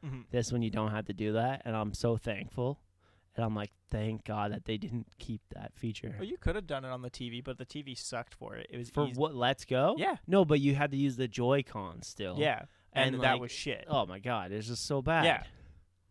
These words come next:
Speaker 2: This is, like, this is bearable, and it's just a button.
Speaker 1: Yeah.
Speaker 2: But yeah. Yeah, I don't know. I like this game.
Speaker 1: What, uh, what, what would you rate it so far?
Speaker 2: Uh, I give it a nine point five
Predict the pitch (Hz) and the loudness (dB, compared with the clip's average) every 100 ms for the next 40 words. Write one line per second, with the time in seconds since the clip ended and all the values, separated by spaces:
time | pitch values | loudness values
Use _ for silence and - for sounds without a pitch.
0 | 147 170 151 151 127 117 123 110 104 - | 4 4 4 -2 -2 -2 -2 -2 -4 -4
1 | 131 120 107 110 104 110 107 104 110 _ | -4 -4 -8 -6 -2 -2 -2 -4 -6 _
2 | _ _ _ - 120 117 120 - 120 - | _ _ _ -8 -4 -2 -4 -2 -2 -2
3 | 98 101 87 - 117 147 - _ _ - | -4 -4 -6 -6 -8 -8 -10 _ _ -10
4 | 123 - - 113 98 92 110 - _ _ | -10 -10 -12 -8 -8 -10 -14 -18 _ _
5 | _ _ _ _ _ _ 139 143 139 135 | _ _ _ _ _ _ 2 4 6 2
6 | - - - - 113 131 120 113 117 117 | -2 -14 -18 -4 4 4 6 6 6 4
7 | - 156 123 117 135 107 - 113 117 123 | 6 6 6 4 2 -2 0 2 2 0
8 | _ _ _ - 135 139 151 139 135 135 | _ _ _ -8 -6 -6 -4 -4 -4 -6
9 | 123 - 151 - 170 190 180 180 185 170 | -12 -14 -12 -12 -10 -10 -10 -12 -12 -12
10 | 101 _ _ _ - 117 113 120 - _ | -16 _ _ _ -20 -16 -14 -14 -18 _
11 | _ - 95 95 85 113 113 110 101 90 | _ -4 -2 -2 0 -2 2 2 2 0
12 | 98 95 95 104 - 104 101 104 104 101 | 0 0 0 -2 0 -2 -2 0 0 2
13 | 110 - | 0 -4